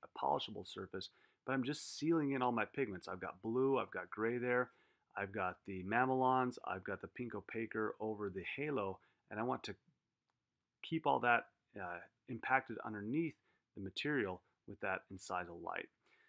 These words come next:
Then I'm going to finish up the body with my enamel shades. This could be an S B three, an S B two, something that's modifying the shade, and I'm putting that over the tooth to create this effect here. As you can see,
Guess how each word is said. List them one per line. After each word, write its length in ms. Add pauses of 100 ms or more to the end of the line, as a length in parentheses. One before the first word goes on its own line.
(200)
Then 220
I'm 220
going 220
to 180
finish 300
up 100
the 80
body 640 (120)
with 220 (360)
my 400 (220)
enamel 380
shades. 420
This 140
could 180
be 140
an 100 (100)
S 200
B 180 (340)
three, 420 (380)
an 80
S 140
B 240
two, 440 (280)
something 240
that's 220
modifying 640
the 80
shade, 420 (420)
and 120
I'm 80
putting 240
that 140
over 120
the 160
tooth 280
to 40
create 300
this 160
effect 340
here. 160
As 100
you 80
can 140
see, 420